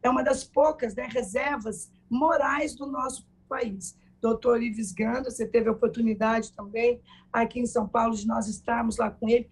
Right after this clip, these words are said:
na palestra. Então, eu sou embaixadora cultural pela Academia William Shakespeare, embaixadora da paz. E só pra te responder como foi, e foi realmente tenso há dois anos atrás, quando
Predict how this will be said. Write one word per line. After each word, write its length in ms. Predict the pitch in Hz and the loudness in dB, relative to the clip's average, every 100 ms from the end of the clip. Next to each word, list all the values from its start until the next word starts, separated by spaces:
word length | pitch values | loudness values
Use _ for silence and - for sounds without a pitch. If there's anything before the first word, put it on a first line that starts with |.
| - - | -18 -4
na 100 | 240 | -4
palestra. 460 | 233 254 262 285 294 | 0 -2 0 -4 0
Então, 180 | 302 | 0
eu 80 | 311 | 2
sou 160 | - 285 | 0 0
embaixadora 560 | 269 262 254 220 214 214 | 2 0 0 0 0 -4
cultural 640 | - - 240 233 220 - - _ | -8 -2 2 4 2 -2 -20 _
pela 180 | 240 254 | 0 0
Academia 580 | 254 233 226 220 220 208 | 0 -4 0 0 0 -2
William 180 | 196 190 | -6 -6
Shakespeare, 480 | - 214 220 - _ - _ _ _ _ - | -4 -2 -2 -6 _ -20 _ _ _ _ 0
embaixadora 640 | 254 277 269 254 233 240 | 2 2 2 0 0 -2
da 160 | 220 220 | 2 2
paz. 520 | - 247 262 254 - | 2 2 2 0 -6
E 80 | 233 | -8
só 180 | - 330 | -4 0
pra 180 | - 330 | 0 0
te 140 | 302 | 0
responder 760 | 285 285 - 254 240 226 240 - _ _ _ | 0 -2 -4 -2 2 2 2 -2 _ _ _
como 320 | - 277 320 330 | 2 2 2 -2
foi, 460 | - 240 269 254 220 | -2 2 2 2 -4
e 60 | |
foi 260 | 180 254 254 | -8 -6 -6
realmente 500 | 254 247 269 - - | -8 -12 -10 -14 -10
tenso 480 | 262 285 285 - - _ _ - | -6 -4 -4 -8 -14 _ _ -2
há 120 | 233 | 0
dois 420 | 214 247 254 208 | 4 4 2 0
anos 320 | 233 233 226 208 | -4 -2 -6 -6
atrás, 640 | 196 - 226 247 247 - | -10 -4 -2 -2 -4 -10
quando 440 | - 240 240 220 | -4 -2 -2 -4